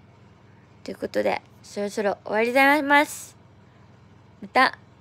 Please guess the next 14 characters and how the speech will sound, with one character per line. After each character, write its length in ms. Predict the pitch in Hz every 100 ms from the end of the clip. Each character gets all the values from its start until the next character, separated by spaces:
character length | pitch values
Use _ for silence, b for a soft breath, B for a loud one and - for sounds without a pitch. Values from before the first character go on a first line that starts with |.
| - _ -
明 80 | 220
日 100 | -
も 120 | 247 233
配 180 | 220
信 180 | 214 233
す 140 | 226 220
る 120 | 240
の 140 | 220
で、 180 | 226 - - _ - B B B B B
明 80 | 208 -
日 80 | 247
も、 220 | 220 - _ _ _ _ _ - _ _ _ _ _
無 220 | 220 233
理、 100 | 240